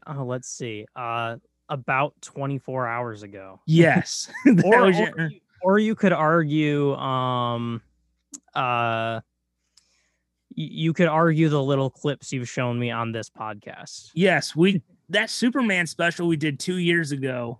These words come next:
Speaker 2: was basically, like, a Cliff Notes version
Speaker 1: Yeah,
Speaker 2: of everything
Speaker 1: yeah.
Speaker 2: that's happened.
Speaker 1: Yeah, I do have the Cliff Notes version for sure.
Speaker 2: Yes.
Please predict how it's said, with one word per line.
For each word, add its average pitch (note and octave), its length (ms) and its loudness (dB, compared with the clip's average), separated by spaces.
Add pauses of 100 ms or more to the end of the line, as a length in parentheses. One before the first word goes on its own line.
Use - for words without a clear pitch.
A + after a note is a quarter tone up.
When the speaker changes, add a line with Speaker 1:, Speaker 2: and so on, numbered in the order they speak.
Speaker 2:
was C#3 220 0
basically, E3 500 4
like, B2 60 -6
a - 140 -12
Cliff F3+ 220 -2
Notes C#3 260 -2
version B2 540 -6 (400)
Speaker 1:
Yeah, B2+ 220 -6
Speaker 2:
of D3+ 60 6
everything E3 320 2
Speaker 1:
yeah. C#3+ 60 0
Speaker 2:
that's C3 140 -6
happened. A#2+ 600 -6 (380)
Speaker 1:
Yeah, A2 320 -12 (140)
I C#3 140 -4
do C3+ 160 -4
have A#2+ 200 -4
the A2 100 -12
Cliff G#2+ 280 -20
Notes G2+ 300 -20
version G#2 380 -20
for - 80 -20 (160)
sure. G#2+ 300 -20
Speaker 2:
Yes. C3+ 560 -2